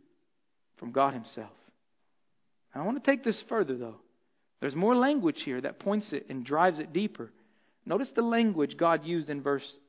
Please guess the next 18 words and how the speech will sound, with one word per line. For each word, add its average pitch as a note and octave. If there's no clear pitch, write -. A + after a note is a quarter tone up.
twenty-three. C3
"If D3+
you D#3+
do F#3+
mistreat B3+
them, A2
and D3
they E3
cry B3
out C#4+
to C#3
me, A#2
I G3
will C#4
surely A#3
hear A#3
their A3+
cry." -